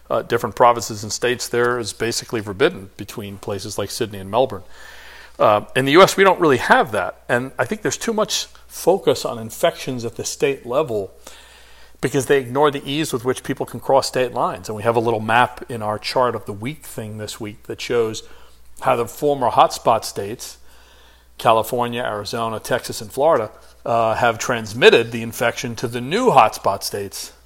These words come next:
uh, whether we're looking at parts of the Midwest or the Northwest or the Southeast. So, um, the infection situation is getting better. The mortality situation is much better than it was during the spring, uh, but we're not seeing the kind of decline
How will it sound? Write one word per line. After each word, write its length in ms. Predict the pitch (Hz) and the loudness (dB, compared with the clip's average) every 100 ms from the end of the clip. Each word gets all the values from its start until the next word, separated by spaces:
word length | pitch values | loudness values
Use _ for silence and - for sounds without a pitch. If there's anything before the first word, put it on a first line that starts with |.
| - - | -14 -10
uh, 260 | 104 101 | -6 -6
whether 280 | 107 104 104 | -4 -4 -6
we're 100 | 104 | -6
looking 360 | 107 104 107 101 | -6 -6 -8 -10
at 100 | - | 0
parts 280 | 117 104 | 0 0
of 60 | 110 | -4
the 60 | 101 | -10
Midwest 580 | 104 107 117 110 - | -4 2 4 2 -4
or 60 | 113 | -10
the 100 | 101 | -6
Northwest 540 | 110 120 - 110 - - - - - - | -2 -2 -2 -10 -12 -18 -20 -20 -20 -8
or 100 | - | -6
the 80 | 104 | -4
Southeast. 560 | 110 107 98 - - - | 2 2 0 -6 -10 2
So, 300 | 127 113 - - - - - | 4 4 0 -20 -20 -6 2
um, 420 | 113 110 110 98 _ _ - - - | 4 4 0 -10 _ _ -16 -16 -12
the 180 | 123 113 | -8 0
infection 440 | - 190 - 190 | 6 6 4 -6
situation 460 | - - 170 160 147 | -6 -2 0 0 -2
is 60 | |
getting 260 | 147 151 135 | -2 -2 2
better. 240 | 139 139 | 4 4
The 80 | 120 | 0
mortality 720 | 110 110 - - 165 175 151 135 | -4 -8 -2 4 6 6 2 -2
situation 600 | 135 - 135 127 - 101 | -6 -4 -2 -2 -4 -12
is 100 | 98 | -2
much 340 | 120 160 - | 2 2 4
better 180 | 151 135 | 4 4
than 100 | 127 | 0
it 80 | 123 | -2
was 200 | 120 113 | -4 -2
during 160 | 113 | -6
the 80 | 107 | -8
spring, 320 | - 113 104 - - - - | -8 -6 -6 -10 -20 -20 -10
uh, 120 | 117 | -8
but 180 | - 117 | -4 -4
we're 120 | 120 | -4
not 280 | 117 139 - | 0 0 0
seeing 320 | - 156 147 | -6 -6 -6
the 80 | 131 | -8
kind 300 | 117 - 120 | -8 -6 -6
of 60 | 104 | -8
decline 680 | 107 - 175 151 120 107 | -14 -6 -2 0 -2 -6